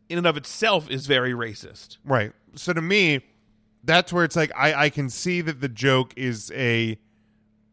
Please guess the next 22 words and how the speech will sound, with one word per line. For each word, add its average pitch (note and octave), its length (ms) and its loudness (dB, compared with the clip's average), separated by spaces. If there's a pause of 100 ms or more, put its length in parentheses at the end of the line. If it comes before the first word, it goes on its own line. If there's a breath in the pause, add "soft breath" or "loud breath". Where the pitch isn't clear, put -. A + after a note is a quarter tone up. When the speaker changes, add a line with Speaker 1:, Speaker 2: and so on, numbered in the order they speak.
(180)
Speaker 2:
is F3+ 280 6
a C#3+ 380 0 (420)
starvation B2+ 840 2
joke. - 340 -16 (580 soft breath)
However, D3 640 4
like, B2 400 2 (1300)
again, B2 580 0 (600)
i-, - 40 -12
i-, D3 380 -4 (100)
if, D#3 360 -2
if D3 260 -4
the, C#3+ 300 0
if C#3+ 200 -4
the C3 120 -4
tie D3 400 2
is F3+ 240 -2
there C3+ 280 0
and B2 220 -6
if, A#2 100 -6 (100)
and B2+ 140 -6
if A#2 100 -4
somebody, D3+ 680 -2